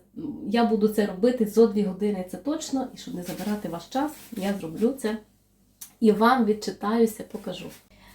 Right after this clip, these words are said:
Ну що ж, найперше, друзі, візьму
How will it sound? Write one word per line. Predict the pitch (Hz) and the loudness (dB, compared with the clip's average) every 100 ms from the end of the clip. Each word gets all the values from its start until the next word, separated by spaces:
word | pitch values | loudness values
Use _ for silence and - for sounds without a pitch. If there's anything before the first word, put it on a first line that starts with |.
| - - - - - | -20 -20 -20 -6 0
Ну | |
що | 403 - 330 208 | 0 2 0 0
ж, | - - | -4 -4
найперше, | 262 294 349 427 427 370 359 - - _ _ _ - _ _ - | -2 2 2 2 2 -2 -4 -4 -18 _ _ _ -20 _ _ -12
друзі, | 302 294 269 | -10 -6 -6
візьму | 247 240 285 311 | -4 0 0 0